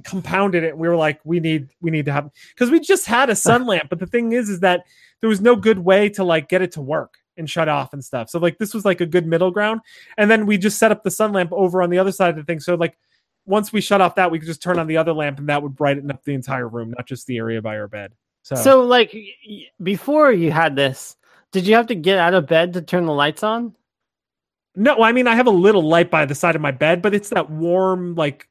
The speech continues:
Speaker 1: normal f-, light. It's not like the
Speaker 2: Yeah.
Speaker 1: sunlight, which, like, it's a little more blue.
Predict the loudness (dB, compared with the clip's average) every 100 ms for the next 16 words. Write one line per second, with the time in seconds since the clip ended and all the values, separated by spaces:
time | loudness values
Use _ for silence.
0 | -10 -4 -2 2 2 0 -4 -20 -4 0
1 | 0 -2 _ -10 -4 -4 -2 -4 -4 -2
2 | -2 -2 -6 _ -4 2 2 2 -2 -8
3 | -4 0 2 0 -4 -8 -12 -8 -6 -4
4 | -6 -4 -2 -2 -2 -4 -2 0 0 0